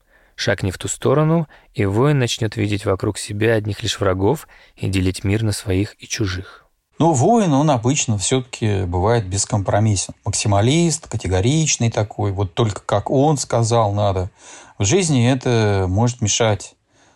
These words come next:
Speaker 2: Он может, как слон в посудной лавке,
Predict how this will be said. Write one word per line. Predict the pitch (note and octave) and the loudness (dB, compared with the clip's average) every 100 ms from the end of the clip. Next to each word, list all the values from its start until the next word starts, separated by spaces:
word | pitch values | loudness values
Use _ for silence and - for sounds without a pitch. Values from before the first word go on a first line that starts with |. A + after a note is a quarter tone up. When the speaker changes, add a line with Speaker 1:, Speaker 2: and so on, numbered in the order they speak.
| _ | _
Speaker 2:
Он | - B2+ | 0 2
может, | A2 C#3 F3+ E3 - _ _ _ _ | 4 2 2 -2 -6 _ _ _ _
как | - G#2+ - - | -4 -4 -4 -12
слон | - - A2+ B2+ G#2 | -6 0 2 2 0
в | - | -4
посудной | G2 F#2+ A#2+ F#2+ F2 | -4 -2 0 0 0
лавке, | G#2+ F#3 - G#2+ F#2+ E2+ E2 E2 | 2 0 -2 -6 -4 -4 -6 -8